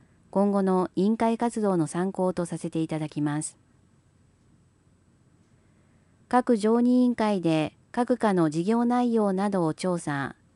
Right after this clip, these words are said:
各常任委員会では、定例会の閉会中も、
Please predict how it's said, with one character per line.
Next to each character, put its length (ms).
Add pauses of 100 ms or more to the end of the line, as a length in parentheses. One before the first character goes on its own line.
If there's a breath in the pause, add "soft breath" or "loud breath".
(1400)
各 240
常 200
任 160
委 40
員 80
会 220
で 140
は、 280 (120)
定 180
例 180
会 240
の 140
閉 200
会 220
中 240
も、 320